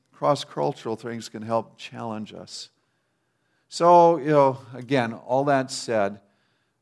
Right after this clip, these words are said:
um, our,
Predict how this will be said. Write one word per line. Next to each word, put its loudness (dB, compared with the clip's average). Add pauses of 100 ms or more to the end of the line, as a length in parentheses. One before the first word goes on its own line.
(180)
um, -4 (2250)
our, 0